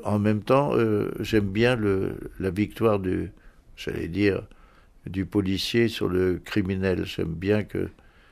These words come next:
ça se termine bien, bien par la, la, la prise de la capture du,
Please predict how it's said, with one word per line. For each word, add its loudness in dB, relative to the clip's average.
ça 0
se -6
termine 2
bien, 0
bien 0
par -2
la, -4
la, -4
la -4
prise -2
de -4
la -6
capture -6
du, -6